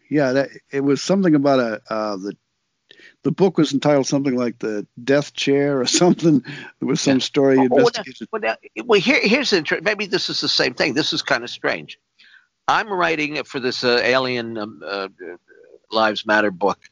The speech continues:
Speaker 2: a chapter on <clears throat> Bigfoot and cryptids who have been attacked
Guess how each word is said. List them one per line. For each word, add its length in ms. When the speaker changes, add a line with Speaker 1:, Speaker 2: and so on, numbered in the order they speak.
Speaker 2:
a 80
chapter 640
on 480
<clears throat> 220
Bigfoot 460
and 200
cryptids 580
who 120
have 240
been 160
attacked 480